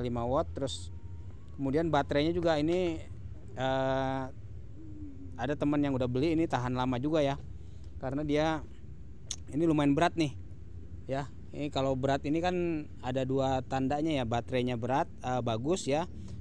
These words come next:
Juga speakernya itu bagus dia. Ya, subwoofernya mungkin magnetnya juga, eh, besar ya. Jadi, eh, berat dia, nggak enteng dia. Ya, ini salah satu ini juga sih kriteria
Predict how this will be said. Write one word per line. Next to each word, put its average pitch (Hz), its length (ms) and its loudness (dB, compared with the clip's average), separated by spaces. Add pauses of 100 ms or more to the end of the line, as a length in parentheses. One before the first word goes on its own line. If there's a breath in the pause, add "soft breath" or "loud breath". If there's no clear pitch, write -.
(100)
Juga 139 240 4
speakernya 147 640 0
itu 165 400 4
bagus 147 320 2
dia. 117 240 0 (480)
Ya, 143 80 0
subwoofernya 131 640 0
mungkin 147 240 2
magnetnya 127 400 0
juga, 127 400 2
eh, 120 160 -2
besar 120 320 0
ya. 117 160 0 (400 loud breath)
Jadi, 139 480 4
eh, 117 560 -2
berat 131 240 2
dia, 123 160 0
nggak 117 240 -2
enteng 127 240 0
dia. 110 240 0 (720)
Ya, 110 160 -4
ini 120 160 -2
salah 117 240 -2
satu 113 400 -2
ini 120 160 -2
juga 127 160 0
sih 127 240 -4
kriteria 113 560 0